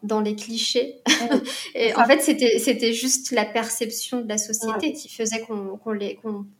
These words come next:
Speaker 1: qu'on aurait pu les percevoir comme ça, mais c'était pas du tout la réalité.
Speaker 2: Non, et puis en fait, on nous a pas respectés comme enfants, en fait.
Speaker 1: Ce que je trouve,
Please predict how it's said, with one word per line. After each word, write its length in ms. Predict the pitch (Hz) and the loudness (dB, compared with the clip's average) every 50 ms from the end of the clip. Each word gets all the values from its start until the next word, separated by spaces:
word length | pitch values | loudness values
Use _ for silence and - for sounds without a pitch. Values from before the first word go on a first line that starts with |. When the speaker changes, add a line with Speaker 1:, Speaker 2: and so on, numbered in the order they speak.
| _ | _
Speaker 1:
qu'on 200 | - 233 226 220 | -6 -4 0 0
aurait 200 | 226 220 233 220 | 2 2 2 0
pu 160 | 226 - 277 262 | -2 -4 -2 0
les 120 | 254 220 | 0 0
percevoir 560 | - 214 214 - - 226 214 208 220 214 - | 0 -2 -6 -6 -8 -8 -4 -4 -4 -4 -4
comme 160 | - 208 202 | -6 -6 -6
ça, 200 | 208 - 277 269 269 - - - - - _ - | -2 -2 -2 -2 -4 -6 -16 -18 -20 -20 _ -12
mais 80 | 208 202 | -10 -10
c'était 260 | - - - 208 185 | -10 -8 -6 -4 -2
pas 140 | 214 208 202 | -2 -2 -2
du 240 | 190 196 - - | -4 -6 -12 -14
tout 140 | - - 247 | -6 -4 -2
la 100 | 214 208 202 | 0 0 -2
réalité. 640 | 208 202 196 190 190 202 208 - 262 262 262 - - _ _ _ _ _ _ _ _ _ - | -2 -4 -6 -6 -6 -8 -6 -6 -6 -6 -6 -10 -20 _ _ _ _ _ _ _ _ _ 2
Speaker 2:
Non, 100 | 262 294 | 2 2
et 60 | - | 2
puis 120 | - 208 | 4 4
en 120 | 185 175 156 | 2 2 4
fait, 160 | 220 208 - | 0 0 2
on 80 | 214 202 | 4 4
nous 140 | 196 180 | 4 4
a 60 | 196 196 | 4 2
pas 100 | 208 180 | 4 2
respectés 440 | 190 196 - - 202 - - 214 | 2 2 2 -4 -6 -4 -4 -6
comme 200 | - - 202 208 | -4 -2 -2 0
enfants, 280 | 220 233 220 - 269 247 | 0 -2 -2 -2 -2 -2
en 60 | 220 | -2
fait. 340 | - - 180 185 _ _ _ _ _ _ _ _ _ _ _ _ - - - - | -2 -4 -6 -6 _ _ _ _ _ _ _ _ _ _ _ _ -20 -20 -14 -10
Speaker 1:
Ce 100 | - - | -4 0
que 80 | 269 254 | 2 2
je 100 | 285 277 | 4 4
trouve, 160 | 311 294 | 4 4